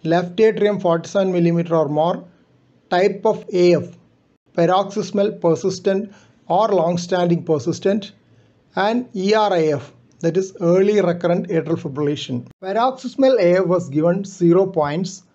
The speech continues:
one point for persistent A F and two points for long-standing persistent A F.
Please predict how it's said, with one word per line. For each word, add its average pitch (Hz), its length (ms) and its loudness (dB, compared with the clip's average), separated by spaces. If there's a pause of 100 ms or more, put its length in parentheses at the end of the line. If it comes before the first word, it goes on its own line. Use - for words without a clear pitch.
(300)
one 220 400 0
point 196 380 -2
for 180 120 0
persistent 175 560 -2
A 147 180 4
F 175 200 -2 (440)
and 196 360 -2
two 233 180 2
points 190 480 -2
for 175 180 0
long-standing 185 720 0
persistent 170 500 -4
A 143 160 -2
F. 127 200 -8